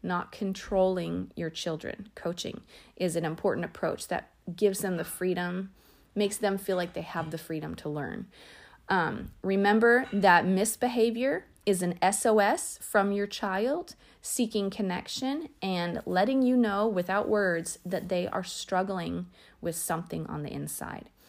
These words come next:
So when there's a lot of behavior, take time to connect with them and see if you can get them talking to hear their heart. Okay, guys, I hope this was helpful. I hope that it brought up some good points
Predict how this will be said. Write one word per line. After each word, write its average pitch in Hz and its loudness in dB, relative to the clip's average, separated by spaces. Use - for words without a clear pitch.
So - -4
when 170 -2
there's 160 -4
a 156 -4
lot 160 0
of 247 0
behavior, 196 -2
take 220 0
time 170 -6
to - -6
connect 180 -6
with 185 -10
them 165 -4
and 175 -4
see 190 -2
if 185 -2
you 165 -4
can 185 -4
get 175 -6
them 175 -6
talking 170 -8
to - -12
hear 170 -6
their 156 -6
heart. - -8
Okay, 302 4
guys, 240 10
I 254 8
hope 247 6
this 311 0
was 370 -2
helpful. 160 6
I 233 4
hope 254 4
that 220 4
it 196 2
brought 214 8
up - 2
some 220 4
good 190 2
points 285 0